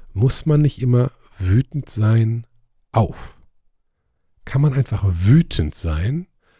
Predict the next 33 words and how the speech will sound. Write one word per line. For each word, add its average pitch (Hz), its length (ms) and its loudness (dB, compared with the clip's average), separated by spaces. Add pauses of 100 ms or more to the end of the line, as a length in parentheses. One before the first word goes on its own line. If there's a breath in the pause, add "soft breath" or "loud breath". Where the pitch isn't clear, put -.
(180)
Weil 117 180 -10 (320)
eigentlich 147 340 2
ist - 140 -2
man, 135 320 2 (440)
würde 135 320 2
ich 139 60 2
jetzt 139 160 0
sagen, 160 380 0 (680)
wenn 117 300 2
du 135 260 6 (340)
n-, 127 260 -4
auf - 260 -4
nichts 143 380 2
und 139 120 4
niemanden 123 540 4
wütend 87 300 -6
bist, - 520 -4 (280)
bist, - 340 -4 (220)
aber 110 240 -4 (160)
bist 117 220 0
du 139 40 2
einfach 127 180 4
nur 123 140 4
verärgert. - 800 -2 (840)
So. 90 200 -10 (760)
Und 92 300 -2
Wut 156 440 4
richtet - 380 0
sich - 220 -2
doch - 280 0
in 139 200 2
eine 107 340 2
Richtung. 87 400 -2